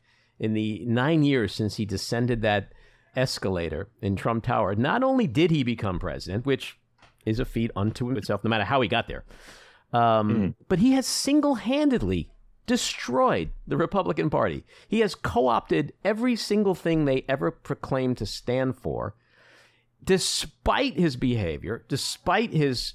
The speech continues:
Speaker 1: stupidity, if, if we want to call it that, despite his indictments, this, his corruption, his treason.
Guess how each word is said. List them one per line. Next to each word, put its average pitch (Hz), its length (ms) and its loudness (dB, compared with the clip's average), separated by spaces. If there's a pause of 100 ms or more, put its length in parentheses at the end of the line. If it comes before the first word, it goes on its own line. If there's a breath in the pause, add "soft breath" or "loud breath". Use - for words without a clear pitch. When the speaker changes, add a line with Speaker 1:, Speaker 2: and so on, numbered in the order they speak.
(100)
Speaker 1:
stupidity, 113 720 -2 (120)
if, 95 120 -6 (120)
if - 100 -12
we 98 80 -4
want 92 140 -2
to 85 40 -6
call 71 220 -8
it 95 80 -10
that, 76 280 -4 (400 loud breath)
despite 175 500 0
his 156 140 0
indictments, 143 760 0
this, - 320 -8
his 123 340 -4 (220)
corruption, 151 680 -2
his 104 200 -2
treason. 156 760 -2